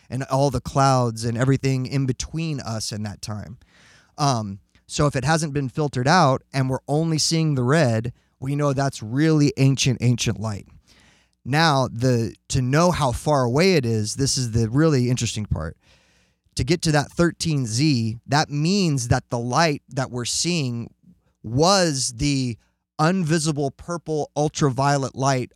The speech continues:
of the hydrogen signature that has been moving through time for thirteen and a half billion years.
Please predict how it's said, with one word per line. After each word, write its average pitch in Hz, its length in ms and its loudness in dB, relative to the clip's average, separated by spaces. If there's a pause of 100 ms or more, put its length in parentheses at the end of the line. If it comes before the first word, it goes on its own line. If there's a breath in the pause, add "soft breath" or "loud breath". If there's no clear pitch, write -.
of 139 220 2
the 131 80 -2
hydrogen 120 500 -4
signature - 640 -10 (320 soft breath)
that 135 160 0
has 127 160 -6
been 139 240 -4
moving 180 520 -2
through 165 200 -4
time 151 440 -4
for 123 120 -6
thirteen 151 460 -2
and 143 120 0
a - 20 0
half 131 260 0
billion 139 380 2
years. 123 480 -2